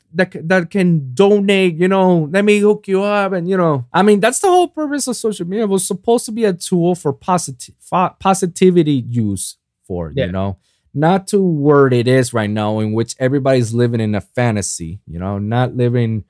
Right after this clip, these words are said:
Speaker 1: reality. It sucks, you know, but some of the things I learned about social media when it comes to A I is that some of the stuff that, it's all based on an algorithm, you know, and in that algorithm, there's a A I that's literally s-, trying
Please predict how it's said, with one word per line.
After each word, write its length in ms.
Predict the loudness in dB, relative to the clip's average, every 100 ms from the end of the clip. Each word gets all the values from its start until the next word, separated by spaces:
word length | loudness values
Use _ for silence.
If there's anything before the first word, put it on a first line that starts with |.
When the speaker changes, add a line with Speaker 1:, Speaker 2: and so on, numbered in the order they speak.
| _ _ _
Speaker 1:
reality. 560 | -2 0 -2 -4 -8 -4
It 160 | -2 -2
sucks, 440 | 0 0 0 -2
you 80 | 0
know, 160 | 0 0
but 340 | -2 -4 -2
some 180 | 2 4
of 60 | 2
the 80 |
things 240 | 4 2 4
I 140 | 2
learned 320 | 2 4 2
about 500 | 2 2 0 0 -2
social 380 | -4 -2 0 -2
media 400 | -2 0 0 -2
when 200 | -2 -4 -4
it 100 | -4
comes 300 | -4 -4 -4
to 160 | -4
A 240 | -2 -2 0
I 220 | 0 0
is 120 | -2
that 160 | -4 -2
some 220 | 0 4
of 60 |
the 60 | 4
stuff 340 | 2 2 2 4
that, 320 | 4 2 -2 -14 -2
it's 280 | 2 2 4
all 240 | 6 8 6
based 320 | 6 4 4
on 80 | 4
an 160 | 2 2
algorithm, 800 | 2 2 0 -2 -4 -8 -14 -12
you 100 | -8
know, 160 | -6 -4
and 200 | -2 -2
in 160 | -2 0
that 240 | 0 0
algorithm, 720 | 0 0 2 2 2 0 0
there's 220 | 0 0 -2
a 80 | -8 _ 0
A 240 | 0 2
I 480 | 0 2 2 4 2 0
that's 460 | -2 -2 -4 -10 -14 _ _
literally 500 | 2 4 6 4 4
s-, 200 | 2 -4 -12 _
trying 540 | -2 2 4 4 2